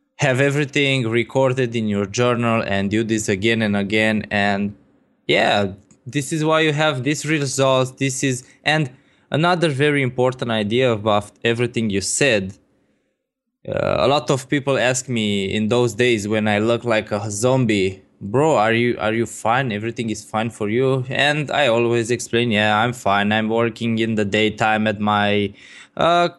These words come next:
and, uh, in, uh, in my office at the nutrition company where I'm C E O, and in the evening, in the, uh, nighttime, I'm at my gym with the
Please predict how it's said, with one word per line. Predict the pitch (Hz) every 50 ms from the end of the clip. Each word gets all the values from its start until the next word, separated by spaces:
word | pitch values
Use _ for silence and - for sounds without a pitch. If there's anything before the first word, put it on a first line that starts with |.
| -
and, | 90 104 127 131 143 143 143 135 131
uh, | 139 135 135 135 131 131 131 127 127 127 123 123 120 120 117 113 113 110 - _ - -
in, | - 120 123 120 120 120 117 113
uh, | 113 110 107 107 104 104 104
in | - 123 120
my | 113 110 113 131
office | 165 180 175 165 - - 175 160 156 143 - -
at | 107 104 101
the | 104 101
nutrition | 107 113 123 - 175 175 - - 170 156
company | - - 147 143 143 131 - 139 135 127
where | 110 104 98 98
I'm | 101 101 101
C | 98 - - 127 135 147
E | 160
O, | 170 165 165 151
and | - - 104 104 101 101
in | 101 101 98
the | 104 107
evening, | 127 147 156 151 131 139 147 147 143 139 131 127 107 - -
in | 104 98 101
the, | 101 101 98 95 98 95 92 92 95 - _ _ _ _ _ _ _ _ _ _ -
uh, | 92 95
nighttime, | 107 135 160 180 170 165 165 - 175 156 147 143 139 135 135 131 117 -
I'm | - 110 110 113 110
at | 110 104 98
my | 104 104 104 110
gym | 117 113 120 151 165 160 156 151 151 147 143 139 127 110
with | 107 110 110 101 98
the | 110 107 104 104 104 101 98 95